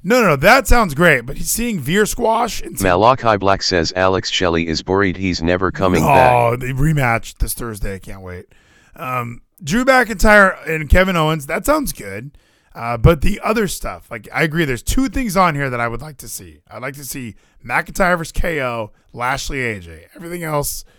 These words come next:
Speaker 1: a Judgment Day promo sounds terrible. Uh, tag title tourney between a team I know that's gonna win and Doudrop. I, like, okay.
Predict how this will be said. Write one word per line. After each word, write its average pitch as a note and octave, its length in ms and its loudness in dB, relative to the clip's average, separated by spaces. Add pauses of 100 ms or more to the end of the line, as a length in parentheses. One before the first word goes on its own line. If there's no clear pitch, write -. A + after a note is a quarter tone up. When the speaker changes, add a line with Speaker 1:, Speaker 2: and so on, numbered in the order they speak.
(360)
Speaker 1:
a - 100 -8
Judgment F#3+ 460 2
Day G#3+ 140 6
promo D#3+ 540 4
sounds B2+ 360 -4
terrible. F#2+ 680 -2 (520)
Uh, A2+ 360 -8
tag G#3 320 2
title G#3+ 300 4
tourney E3+ 440 0
between C#3+ 540 -4
a B2+ 100 -12
team D3 280 -2
I C#3 80 2
know C#3 140 2
that's C#3 140 -2
gonna C3+ 160 -8
win B2+ 260 -6
and A2+ 120 -10
Doudrop. A#2+ 500 -4
I, A2+ 280 -8
like, A2 200 -18 (200)
okay. G#2+ 440 -12